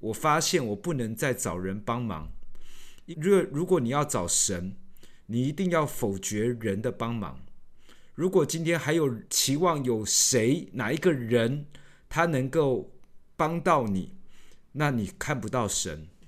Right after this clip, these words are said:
即便这个人在帮你的时候，他跟你用很多祷告来鼓励你，然而你能够感受到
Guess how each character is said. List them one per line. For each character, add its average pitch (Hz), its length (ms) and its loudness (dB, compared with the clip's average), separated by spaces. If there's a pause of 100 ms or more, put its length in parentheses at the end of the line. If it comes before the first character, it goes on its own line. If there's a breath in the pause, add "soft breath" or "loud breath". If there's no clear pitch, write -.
(1300 loud breath)
即 147 160 0
便 190 200 6
这 190 140 6
个 151 100 4
人 131 160 4
在 147 140 2
帮 147 300 0
你 131 80 0
的 101 120 -2
时 107 220 -4
候， 120 180 0
他 127 220 -2
跟 139 180 -2
你 107 340 -4
用 135 180 0
很 98 200 -4
多 131 380 2 (460 loud breath)
祷 101 180 2
告 127 420 2 (120)
来 113 260 0
鼓 110 260 -4
励 139 160 0
你， 101 280 -2 (1400 soft breath)
然 143 180 0
而 160 340 6
你 120 180 -4
能 110 140 0
够 165 140 2
感 92 220 -2
受 127 200 0
到 107 380 -4